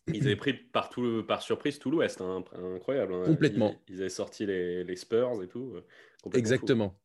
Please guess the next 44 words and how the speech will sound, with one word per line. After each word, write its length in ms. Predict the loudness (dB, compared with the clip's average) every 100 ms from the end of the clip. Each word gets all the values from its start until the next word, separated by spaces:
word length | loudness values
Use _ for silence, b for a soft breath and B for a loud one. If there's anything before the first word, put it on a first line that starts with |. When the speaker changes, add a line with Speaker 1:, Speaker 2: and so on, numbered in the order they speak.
| -10
Speaker 1:
fou. 60 |
Ouais. 100 | -8
Speaker 2:
Co-, 160 | 2 4
exactement. 580 | 6 4 2 2 2 0 b b 0
Assez 260 | 2 4
dingue 300 | 4 4 4
pour 160 | 4 4
le 100 | 4
coup. 240 | 4 0 0 B B B
Euh, 220 | 4 4
bon, 260 | 6 6 6
euh, 400 | 6 6 4 0 -4 -10 -10
ils 80 | -10
se, 280 | -2 2 2
ils 60 |
se 140 | 0 -6
font 180 | -4 4
battre, 260 | 4 4
euh, 340 | 4 6 6 4
par, 300 | 4 2 4
euh, 160 | 2
par 260 | 4 4 4
Oklahoma, 600 | 4 6 6 6 6 6
euh, 80 | 4 B B B B B 4
en 100 | 6
demi-finale 520 | 8 6 6 6 6
de 60 |
conférence, 600 | 4 2 2 4 2 4
euh, 180 | 8 8
par 220 | 8 4
exemple, 400 | 4 4 0 2
euh, 360 | 2 4 2 -2 -6 -14 -2
quatre 260 | -2 2
un. 220 | 4 2 0 B B B
Euh, 200 | 4 6
mais, 280 | 8 8 8 10
euh, 300 | 10 10 8
le 80 |
grit 180 | 8 6 6
and 80 | 6
grind, 200 | 6 6
c'était 220 | 4 2
surtout, 420 | 2 2 6 6 8
euh, 760 | 10 10 10 10 8 6 2